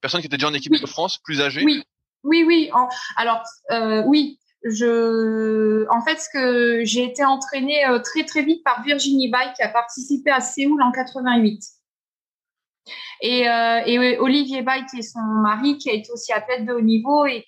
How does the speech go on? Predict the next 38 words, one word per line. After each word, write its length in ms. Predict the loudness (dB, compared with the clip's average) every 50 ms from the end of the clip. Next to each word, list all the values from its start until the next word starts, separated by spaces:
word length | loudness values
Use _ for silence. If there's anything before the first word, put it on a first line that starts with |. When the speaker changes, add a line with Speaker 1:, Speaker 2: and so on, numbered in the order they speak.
| -4
Speaker 2:
que 760 | 0 2 2 4 4 4 4 4 4 4 2 2 0 0 0 0
lui, 300 | 0 0 2 2 2 2
son 360 | 0 -2 -4 -6 -4 -2 0 0
objectif, 500 | 0 0 0 -4 -6 -6 -6 -6 -6 -6
c'était 280 | -6 -8 -6 -6 -4
de, 560 | 0 2 2 4 4 4 2 2 0 0 0 2
bah, 160 | 2 0 0
de 120 | -2 -4
faire 260 | -4 -2 -2 -4 -2 -2
grimper 380 | -2 -2 0 0 0 2 2 4
le 160 | 4 2 2
club, 260 | 0 -2 -2 -2 -2
en 100 | -4 -6
fait, 200 | -4 -4 -4 0 0
à 180 | 0 0 0 0
haut 80 | 0
niveau. 420 | 0 0 0 0 2 2 2 2 0 -4 -14 -16 -14 -6 -4
Après, 320 | -2 -2 0 0 -2 0 0
quand 140 | -2 -2
je 60 | 0 0
suis 100 | 0 0
arrivée, 680 | 0 0 0 -2 -4 -2 -2 0 0 2 2 2 0 0
effectivement, 580 | -2 -6 -10 -12 -10 -6 -2 0 2 4 4 4
il 100 | 2 0
y 40 |
avait, 380 | 0 -2 -2 -2 -2 0 0 2
euh, 180 | 0 0 -2 -2 -6 -12 -20 _ 2
une 160 | 4 4 4
petite, 460 | 2 0 -4 -4 -4 -6 -6 -6 -4 -2
euh, 300 | 0 2 2 2 2 2
dizaine 440 | 0 -2 -2 -2 0 0 0 0
de 140 | 0 -2 -2
personnes 520 | -2 -2 -2 -2 -2 0 0 2 2 0 -2
qui 260 | -4 -6 -8 -6 -6
essayaient 380 | -6 -6 -4 -2 -2 -2 -2
de 60 | -2 -2
tenter, 520 | -2 -2 -2 -2 -4 -2 0 2 4 4
euh, 140 | 2 2